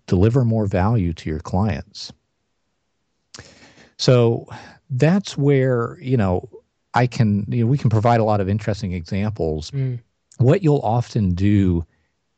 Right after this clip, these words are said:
Speaker 1: uh, like, let me give you an example. Uh, I'm gonna use my friend Kurt Elster as an example. So Kurt started out doing, uh, brochure websites for local, uh, Chicagoland businesses, right?
Speaker 2: Mm-hmm.
Speaker 1: Um,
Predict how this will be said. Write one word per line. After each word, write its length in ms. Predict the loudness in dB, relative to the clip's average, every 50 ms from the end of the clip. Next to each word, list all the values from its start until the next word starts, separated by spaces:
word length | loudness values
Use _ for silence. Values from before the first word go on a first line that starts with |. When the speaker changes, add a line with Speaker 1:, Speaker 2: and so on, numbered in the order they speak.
| _ _ -4
Speaker 1:
uh, 260 | -2 0 0 0 -2 0 0
like, 280 | 0 0 -2 _ 0 2
let 80 | 4
me 80 | 4 4
give 120 | 4 2
you 60 | 2 0
an 60 | 0
example. 560 | -2 -4 -6 -8 -8 -10 -10 -10 -10 -12 -10 -10
Uh, 140 | -8 -8 -6 -4
I'm 80 | -4
gonna 140 | -2 0 0
use 180 | 0 -2 -2 -4
my 80 | -6
friend 240 | -6 -6 -6 -6 -6
Kurt 220 | -4 -4 -6 -4 -2
Elster 300 | -4 -4 -4 -4 -6 -6
as 160 | -6 -4 -4 -4
an 80 | -4
example. 560 | -4 -4 -2 -2 -2 -2 -2 -2 -4 -4 -4 -6 -10 _ _ _ _ _
So 500 | -6 0 2 2 4 4 2 2 0 -4 -8 _ -6
Kurt 320 | -2 0 0 0 -2 -6
started 400 | -10 -4 -2 0 2 2 2 2
out 240 | 2 0 0 -2 -2 -6 -6 -2
doing, 520 | 0 0 2 2 2 2 2 0 0 -2 -6 _ _ -20 -20 -20 -20 -20 -20 -20 _ _ _
uh, 180 | -6 -4 -4 -4
brochure 500 | 0 2 4 4 4 2 0 -2 -2 0
websites 520 | -2 -2 -4 -4 -4 -2 -2 -2 -4 -6 -10
for 200 | -6 -4 -4 -2
local, 640 | -2 0 2 2 2 2 2 0 0 0 0 -2 -4 -10 -16 _ _ _ -8 -4
uh, 220 | -2 -2 0 -2
Chicagoland 1000 | -2 -4 -6 -6 -4 0 0 2 2 2 2 2 2 2 2 0 2 0 0 0
businesses, 600 | 0 -2 -2 -2 -6 -8 -10 -12 -12 -14 -18 -10 -6
right? 300 | -4 -2 0 -2 -2 -4 -8 -8 -6
Speaker 2:
Mm-hmm. 240 | -4 -2 0 0
Speaker 1:
Um, 420 | 0 0 0 0 0 -2 -4 -4